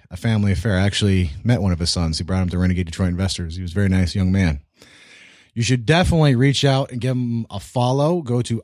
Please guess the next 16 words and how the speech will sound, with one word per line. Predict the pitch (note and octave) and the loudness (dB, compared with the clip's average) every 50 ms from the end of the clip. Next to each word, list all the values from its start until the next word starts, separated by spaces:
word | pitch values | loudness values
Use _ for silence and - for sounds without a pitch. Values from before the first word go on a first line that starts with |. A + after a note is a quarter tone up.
| - - | -8 -8
I | A2+ A#2+ C3 C#3+ D#3+ F3 F3+ F3 | -4 -2 0 0 0 0 0 0
buy | C#3 C3 C3+ C#3+ D3 D3+ D#3 D#3 C#3+ - | 0 -2 -2 0 0 0 0 -2 -2 -2
M | - C3 C3 C3+ | 0 2 2 2
I | C#3 C3+ C3+ C3+ | 2 2 2 0
homes | A#2 - B2+ B2 C3 C3+ C#3+ C#3+ C3+ G#2 | 0 2 2 2 4 4 4 2 0 -2
dot | - - B2+ B2 A#2+ - | -4 -4 -6 -6 -6 -8
com. | - - B2+ B2 C3 C#3 D3+ E3 C#3+ - _ _ _ | -8 -6 -4 -4 -2 -2 -4 -6 -6 -8 _ _ _
I | - F#2+ G#2+ B2 C#3 D3 | -8 -6 -4 -4 -4 -4
buy | C3+ B2 A#2+ A#2+ A#2+ B2 B2+ C3 C3+ B2 - | -4 -4 -4 -2 -2 -2 -4 -4 -4 -6 -6
M | - A#2+ A#2+ B2+ | -4 -2 0 0
I | A2+ A2 A2 A#2 B2 C3 | 0 0 -2 -2 -4 -4
for | - - F#2 F2+ | -6 -6 -4 -2
Michigan, | F#2 F#2 - - G2+ F2+ G2+ A2+ C3+ C#3 - _ _ _ - - - _ _ _ | -2 -2 -2 -4 -4 -2 -2 -2 -2 -4 -8 _ _ _ -20 -20 -20 _ _ _
homes | - - C3+ B2+ B2+ B2 A2+ G2 | 0 2 4 4 4 4 2 2
dot | - B2 A#2 A2 - | 0 0 0 -2 -2
com. | - A#2 A2+ A#2 C#3 E3 | -4 -2 -2 0 -2 -4